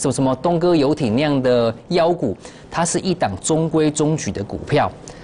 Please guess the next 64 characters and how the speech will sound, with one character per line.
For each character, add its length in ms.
然 160
后 120
跟 160
你 140
讲 180
到 160
这 140
一 80
档 220
股 160
票， 180
你 140
顺 160
便 120
看 220
一 20
下 160
我 40
们 100
的 80
标 240
题 180
嘛 120
哈。 200
今 260
天 280
的 160
标 320
股 360
刚 200
好 160
了 80
哈， 180
因 80
为 300
我 60
们 120
看 260
一 80
下 160
我 120
们 160
手 120
上 140
的 80
持 300
股， 260
哎， 240
早 160
上 180
看 220
一 20
下 160
新 240
闻， 140
发 220
现 180
一 80
个 240
有 260
趣 240
的 140
巧 320
合。 240